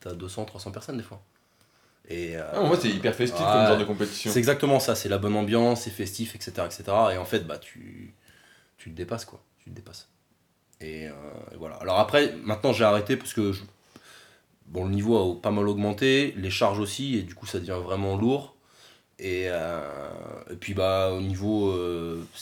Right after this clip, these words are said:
Speaker 1: il y a vraiment des interférences
Speaker 2: Ouais, la,
Speaker 1: avec la
Speaker 2: la,
Speaker 1: force,
Speaker 2: la,
Speaker 1: quoi.
Speaker 2: la guerre des connards a pris de l'ampleur, il faut dire.
Speaker 1: Ouais, la guerre, <laughs> la guerre des
Speaker 2: Et
Speaker 1: connards
Speaker 2: la
Speaker 1: a
Speaker 2: guerre
Speaker 1: pris
Speaker 2: des
Speaker 1: de
Speaker 2: connards,
Speaker 1: l'ampleur.
Speaker 2: donc entre toi, Gianni et, euh,
Speaker 1: Et, et
Speaker 2: Matt.
Speaker 1: Matt, ouais, c'est ça.
Speaker 2: Donc ça a pris de l'ampleur, donc finalement, tu t'es dit, « Bon, j'ai peut-être pas »
Speaker 1: Ouais, et puis même, en fait, c'est mon kiff, euh, squat couché terre, c'est vraiment ce que j'aime, quoi.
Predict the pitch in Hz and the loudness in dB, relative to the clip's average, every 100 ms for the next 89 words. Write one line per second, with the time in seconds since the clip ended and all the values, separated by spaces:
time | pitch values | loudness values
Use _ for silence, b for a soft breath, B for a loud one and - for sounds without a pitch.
0 | - - - 90 98 101 95 92 90 98 | -10 -10 -8 -4 0 0 -2 -6 0 4
1 | 104 107 107 - 98 113 110 107 110 120 | 4 4 4 2 4 4 4 4 4 4
2 | 117 107 117 123 104 104 101 104 104 131 | 4 2 2 4 2 2 0 0 2 0
3 | 139 107 110 147 110 110 107 92 98 - | 2 -2 -2 -2 2 6 6 6 2 -2
4 | - - 104 104 98 95 117 113 117 117 | -6 -2 0 2 0 2 4 6 6 6
5 | 117 135 131 110 107 110 123 117 110 113 | 4 4 6 6 4 4 4 4 4 4
6 | 123 127 127 - 95 98 95 113 151 113 | 4 4 2 2 2 4 4 6 6 8
7 | 135 - 104 - 95 110 - 101 101 104 | 6 4 -2 -2 -2 -2 -2 -2 4 4
8 | 117 113 123 147 110 113 107 113 143 143 | 6 4 6 6 4 4 4 6 6 4
9 | 104 113 123 135 123 98 101 - 104 131 | 4 0 2 4 4 2 -2 -6 0 6
10 | 127 117 107 123 143 143 - 123 135 117 | 8 8 10 10 10 8 6 0 0 -2
11 | - - - - - 113 - 92 92 113 | -8 -20 -20 -18 -4 -2 0 -2 -4 -10
12 | - 90 85 85 82 98 92 - - 87 | -6 -4 -2 -4 -6 -8 -8 -10 -8 -4
13 | 110 98 85 85 - 90 95 92 95 | -4 -2 -6 -6 -8 -6 -6 -8 -14